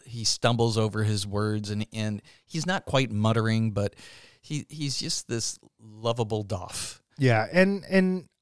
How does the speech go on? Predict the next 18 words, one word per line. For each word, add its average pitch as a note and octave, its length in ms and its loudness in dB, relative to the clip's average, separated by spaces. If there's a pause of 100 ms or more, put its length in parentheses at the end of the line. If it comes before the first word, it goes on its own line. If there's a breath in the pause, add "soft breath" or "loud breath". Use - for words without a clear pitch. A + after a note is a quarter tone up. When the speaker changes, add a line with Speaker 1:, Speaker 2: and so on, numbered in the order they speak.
Speaker 2:
outside G3 640 0
of D3+ 140 4
a A#2 100 2
few G3+ 540 2
films, G2+ 880 -2 (100)
I D#3+ 100 4
think E3+ 160 4
you're D3 140 6
right, A#2 180 4
Professor. A2 380 -4
I B2 80 0
think C#3 180 -6
he C3+ 100 -2
does A2+ 220 0
play A#2 300 0
that G2+ 400 -2 (460 soft breath)
lovable B2 500 2
doff G#2+ 340 0